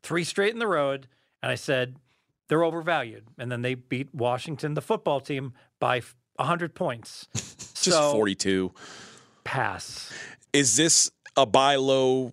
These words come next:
Speaker 2: sell high spot? The, the Cardinals have lost three straight. They're a good team. What's your power ratings difference? It can't be much.
Speaker 1: It's, uh, two and a half points.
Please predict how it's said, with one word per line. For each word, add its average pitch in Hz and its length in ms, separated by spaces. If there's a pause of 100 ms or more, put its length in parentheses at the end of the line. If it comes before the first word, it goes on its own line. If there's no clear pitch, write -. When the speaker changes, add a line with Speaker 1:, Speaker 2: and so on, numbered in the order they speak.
(200)
Speaker 2:
sell 123 320
high 117 320
spot? 95 440
The, 110 80
the 90 160
Cardinals 127 440
have 107 80
lost 120 340
three 117 200
straight. 147 560
They're 120 120
a 107 80
good 151 200
team. 139 360
What's 160 200
your 202 60
power 160 280
ratings 95 280
difference? 87 380
It 117 60
can't 151 220
be 117 60
much. 101 460 (640)
Speaker 1:
It's, 131 320
uh, 123 180
two 185 160
and 151 80
a 139 40
half 131 140
points. 104 480